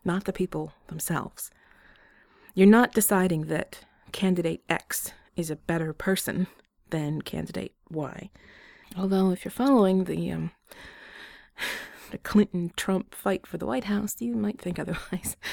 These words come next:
Um, you're not saying that if you hire person A for the job that you have open, that you think person B is a terrible human being.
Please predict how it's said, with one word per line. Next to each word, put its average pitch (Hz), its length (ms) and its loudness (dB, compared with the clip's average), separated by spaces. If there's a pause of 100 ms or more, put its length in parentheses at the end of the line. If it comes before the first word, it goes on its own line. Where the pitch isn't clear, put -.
(580)
Um, 165 440 -2 (380)
you're 220 120 12
not 240 280 6
saying 202 400 4
that 175 140 2
if 175 140 0
you 180 80 -2
hire 180 460 -2
person 175 420 -6
A 170 400 -4
for 151 480 -6
the 151 80 -8
job 151 340 -4
that - 180 -10
you 135 80 -6
have 147 140 -8
open, 143 300 -6 (360)
that 180 140 6
you 185 120 4
think - 280 0
person 165 320 -2
B 170 320 4
is 151 100 0
a 156 60 0
terrible 156 340 -2
human 165 240 -2
being. 240 300 2